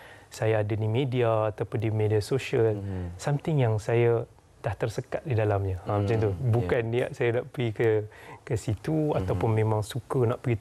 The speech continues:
Speaker 1: terjun ke situ. Saya belajar dulu semata-mata sebenarnya adalah untuk nak mengatasi kejahilan diri.
Speaker 2: Baik.
Speaker 1: Dan sampai sekarang saya masih rasa lagi diri saya jahil
Speaker 2: Mhm.
Speaker 1: dan saya rasa masih lagi saya nak belajar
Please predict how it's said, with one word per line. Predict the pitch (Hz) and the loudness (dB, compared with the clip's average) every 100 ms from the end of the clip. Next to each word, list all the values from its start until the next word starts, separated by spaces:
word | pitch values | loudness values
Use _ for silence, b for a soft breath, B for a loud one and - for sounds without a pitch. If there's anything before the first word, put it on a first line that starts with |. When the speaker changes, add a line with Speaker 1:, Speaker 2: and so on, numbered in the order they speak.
| 120 | -2
Speaker 1:
terjun | 110 117 | -2 -2
ke | 110 | -2
situ. | 117 127 | -2 0
Saya | 127 | 0
belajar | 113 120 123 135 | 2 0 -2 -4
dulu | 143 160 | -4 -6
semata-mata | - 127 117 123 120 | -4 -4 -2 -2 -2
sebenarnya | 143 - 120 131 | -4 0 0 0
adalah | 139 117 110 110 | 0 0 0 -2
untuk | 110 127 | -2 -4
nak | - B B B | -4 B B B
mengatasi | 123 117 127 - 131 | 0 2 0 -4 -4
kejahilan | 123 113 95 107 104 | 0 0 2 2 2
diri. | 104 98 - | 2 0 -4
Speaker 2:
Baik. | 92 95 95 90 | -4 0 0 0
Speaker 1:
Dan | 117 | 0
sampai | - 170 196 190 _ 202 165 131 | 0 -2 -4 -8 _ -2 -2 -2
sekarang | - 131 107 | -4 -4 -4
saya | - | -4
masih | 117 113 - 113 | -2 -2 -2 -2
rasa | 107 - | -2 0
lagi | 110 104 107 107 107 107 | 0 2 0 0 2 2
diri | 110 110 | 2 2
saya | 104 107 | 2 0
jahil | 98 95 113 180 - | 2 2 2 0 -4
Speaker 2:
Mhm. | 101 95 92 | -10 -6 -2
Speaker 1:
dan | 110 | -2
saya | - 113 107 | 0 0 0
rasa | - | -2
masih | 110 - 110 | -4 0 0
lagi | 107 | 0
saya | 101 113 110 | 0 0 0
nak | |
belajar | 120 107 104 147 | 2 2 2 -2